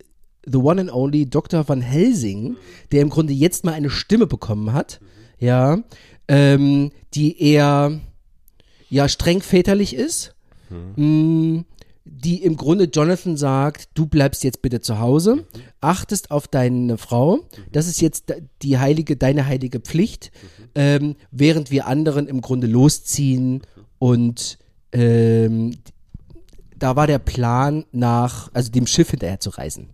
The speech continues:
Speaker 2: Ja.
Speaker 1: So. Und ich dachte in dem Moment schon, da sind die schon weg.
Speaker 2: Mhm.
Speaker 1: Aber die sind ja noch gar nicht weg.
Speaker 2: Mhm.
Speaker 1: Da gab's ja später noch die ganze Diskussion. Auch das habe ich irgendwie dann zwischendurch missverstanden. Dachte, hä,
Speaker 2: Mhm.
Speaker 1: also,
Speaker 2: Mhm.
Speaker 1: ja.
Speaker 2: Ja.
Speaker 1: So.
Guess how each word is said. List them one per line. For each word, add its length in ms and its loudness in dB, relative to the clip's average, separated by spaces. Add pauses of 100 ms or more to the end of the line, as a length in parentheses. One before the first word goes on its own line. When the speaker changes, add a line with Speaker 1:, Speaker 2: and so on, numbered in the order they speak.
(120)
Speaker 2:
Ja. 160 -16 (580)
Speaker 1:
So. 200 -4 (300)
Und 100 0
ich 100 2
dachte 240 2
in 80 2
dem 120 4
Moment 220 2
schon, 120 -2
da 100 0
sind 160 -6
die 100 -6
schon 220 -4
weg. 260 -8 (240)
Speaker 2:
Mhm. 260 -20 (120)
Speaker 1:
Aber 160 -2
die 80 -6
sind 200 -6
ja 60 0
noch 120 -4
gar 140 -8
nicht 160 -12
weg. 220 -16
Speaker 2:
Mhm. 160 -20
Speaker 1:
Da 80 -6
gab's 220 -4
ja 100 -8
später 300 -8
noch 120 -6
die 160 -10
ganze 240 -10
Diskussion. 460 -4
Auch 120 -10
das 160 -6
habe 120 -6
ich 60 -12
irgendwie 180 -10
dann 180 -10 (120)
zwischendurch 360 -12
missverstanden. 460 -8
Dachte, 180 -10
hä, 60 -2 (100)
Speaker 2:
Mhm. 60 -10
Speaker 1:
also, 200 -8 (720)
Speaker 2:
Mhm. 100 -12
Speaker 1:
ja. 260 0 (360)
Speaker 2:
Ja. 240 -8 (460)
Speaker 1:
So. 260 0